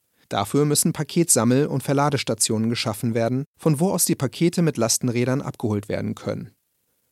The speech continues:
Das Land setzt ein Förderprogramm zum Umsetzen und Bereitstellen der Räder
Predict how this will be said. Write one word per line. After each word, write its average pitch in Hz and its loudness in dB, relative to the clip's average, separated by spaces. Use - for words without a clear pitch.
Das - 0
Land 190 2
setzt - 2
ein 110 0
Förderprogramm 139 0
zum - 0
Umsetzen 135 2
und 143 -2
Bereitstellen 113 0
der 110 0
Räder 151 0